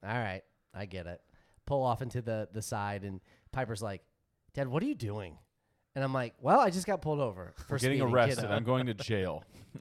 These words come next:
Speaker 1: And she was like, "Dad!" <laughs> She said just like that.
Speaker 2: Hard time.
Speaker 1: And I'm like, "Okay, I get it."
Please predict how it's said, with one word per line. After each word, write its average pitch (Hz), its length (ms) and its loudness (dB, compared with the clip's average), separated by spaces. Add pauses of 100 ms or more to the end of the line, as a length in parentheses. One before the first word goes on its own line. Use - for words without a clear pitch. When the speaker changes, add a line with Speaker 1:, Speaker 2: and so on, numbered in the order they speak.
(100)
Speaker 1:
And 110 100 -12
she 151 100 -6
was 127 120 -4
like, 123 200 -8
"Dad!" 320 600 8
<laughs> - 440 -18
She - 140 -14
said 135 200 -4
just 127 200 -8
like 107 180 -8
that. 107 240 -6 (100)
Speaker 2:
Hard 98 220 -2
time. 92 340 -6
Speaker 1:
And 175 140 2
I'm 185 80 4
like, 170 180 0
"Okay, 175 200 0
I 135 100 2
get 120 200 -4
it." 95 140 -10